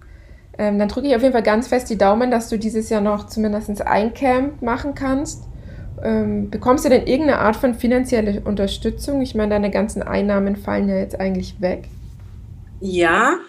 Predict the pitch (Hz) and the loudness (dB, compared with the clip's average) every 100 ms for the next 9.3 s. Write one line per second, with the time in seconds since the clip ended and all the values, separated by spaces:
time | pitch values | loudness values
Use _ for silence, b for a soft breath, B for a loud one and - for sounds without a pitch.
0 | - 180 175 190 190 196 - 185 190 202 | -6 -4 -2 -2 -2 -2 -4 0 2 4
1 | 202 262 269 262 - - 196 202 202 202 | 4 4 2 0 -2 -4 -2 0 0 0
2 | 196 196 - 185 208 233 196 208 208 214 | -2 -6 -4 0 2 0 -2 -4 -4 -8
3 | 196 185 185 214 196 - - 226 208 214 | -6 -6 -2 -4 -2 -4 -6 -8 -8 -8
4 | - 247 240 247 - 220 220 220 254 339 | -10 -10 -8 -6 -4 -4 -4 -4 -4 -6
5 | - - 196 190 - 185 185 190 196 202 | -10 -8 -8 -8 -6 -6 -6 -4 -2 -2
6 | 202 185 196 196 190 196 - 180 185 190 | -2 -4 -4 -4 -4 -4 -4 -4 -6 -6
7 | 185 175 170 180 180 - - 185 185 196 | -8 -8 -6 -6 -8 -12 -10 -8 -4 -2
8 | 202 202 262 254 180 175 170 - 196 196 | 0 -2 -2 0 0 0 -6 -8 -6 -2
9 | 180 185 | -2 -2